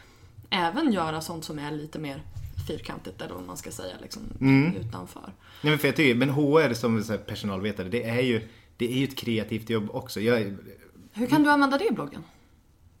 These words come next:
Speaker 2: Ja, i bloggen så, jo, men jag använder det nog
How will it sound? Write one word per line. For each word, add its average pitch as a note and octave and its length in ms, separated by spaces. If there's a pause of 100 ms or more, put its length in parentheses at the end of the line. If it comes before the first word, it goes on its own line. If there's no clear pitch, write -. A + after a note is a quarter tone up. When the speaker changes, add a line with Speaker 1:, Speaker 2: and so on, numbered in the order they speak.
(340)
Speaker 2:
Ja, A#2 180
i A#2 100
bloggen D#3+ 440
så, C3+ 220 (160)
jo, C#3 200
men D#3 140
jag D#3 160
använder F3 500
det A#3 60
nog A#2 580